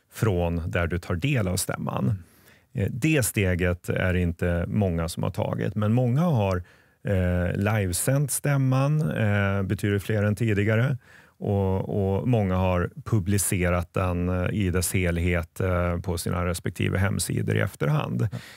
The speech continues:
Speaker 1: Men Rom byggdes tyvärr inte på en dag och det gör inte den här förändringen heller.
Speaker 2: Nej, men aktiespararna
Speaker 1: Men det går,
Speaker 2: kommer att
Speaker 1: men det går fortare tack vare corona.
Speaker 2: Ja, men det får vi tacka
Speaker 1: Det är väl
Speaker 2: för.
Speaker 1: det enda positiva med corona.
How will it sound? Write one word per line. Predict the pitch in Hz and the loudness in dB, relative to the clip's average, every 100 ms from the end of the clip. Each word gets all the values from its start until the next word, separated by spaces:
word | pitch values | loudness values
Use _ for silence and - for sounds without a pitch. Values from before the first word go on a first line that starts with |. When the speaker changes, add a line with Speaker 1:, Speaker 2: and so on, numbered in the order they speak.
| - | -10
Speaker 1:
Men | - 117 120 120 | 0 2 4 2
Rom | 131 120 143 139 131 | 2 2 2 2 2
byggdes | 123 123 117 113 | 2 0 0 2
tyvärr | 120 107 104 | 2 4 4
inte | 98 87 | 2 0
på | 90 | 0
en | 98 92 | 2 2
dag | 104 123 104 | 2 2 2
och | 98 | 2
det | 104 | 2
gör | 101 107 98 104 | 2 2 2 2
inte | 92 90 | 2 2
den | 92 | 2
här | 90 | 2
förändringen | 90 92 85 90 90 | 0 0 0 0 0
heller. | 95 117 110 110 | 0 0 -2 -2
Speaker 2:
Nej, | 139 135 151 - | 0 0 -2 -2
men | - 151 | 0 0
aktiespararna | 165 - 170 180 175 | 0 0 0 2 2
Speaker 1:
Men | 165 | 2
det | |
går, | 139 | 4
Speaker 2:
kommer | 143 | 4
att | 135 | 4
Speaker 1:
men | 127 | 4
det | 127 | 4
går | 127 | 2
fortare | - 131 - 143 | 2 0 0 0
tack | 110 101 | 2 0
vare | 98 92 | 2 2
corona. | 90 95 90 101 110 | 2 2 0 -2 -2
Speaker 2:
Ja, | 147 | 0
men | 180 | 2
det | 208 | 4
får | 202 | 4
vi | 196 | 4
tacka | 170 143 | 2 2
Speaker 1:
Det | |
är | 123 | 4
väl | 123 | 4
Speaker 2:
för. | 123 | 2
Speaker 1:
det | |
enda | 131 107 | 2 2
positiva | 107 110 - 101 95 90 | 2 2 2 2 2 2
med | 87 | 2
corona. | 98 90 | 2 2